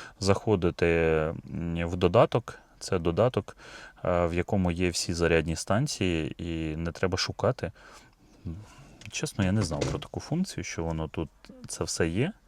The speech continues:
Telegram, Viber, WhatsApp. Буває, друзі, питаєте, чому я не відповідаю. Бачите, скільки непрочитаних, бо дуже багато пишуть, багато спаму, тому, е,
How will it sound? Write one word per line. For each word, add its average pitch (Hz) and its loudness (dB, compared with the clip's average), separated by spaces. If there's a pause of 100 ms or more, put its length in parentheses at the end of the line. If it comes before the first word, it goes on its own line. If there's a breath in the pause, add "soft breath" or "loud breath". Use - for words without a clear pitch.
(720 loud breath)
Telegram, 104 2
Viber, 98 2
WhatsApp. 82 -2 (260 loud breath)
Буває, 90 4
друзі, 85 -2
питаєте, 87 -2
чому 87 -4
я 85 0
не 82 -2
відповідаю. 87 0
Бачите, 92 -2
скільки - -4 (640 loud breath)
непрочитаних, 78 0
бо 82 -4
дуже 85 -2
багато 85 0
пишуть, 101 -2
багато 85 0
спаму, 147 2
тому, 107 2 (480 loud breath)
е, 92 -4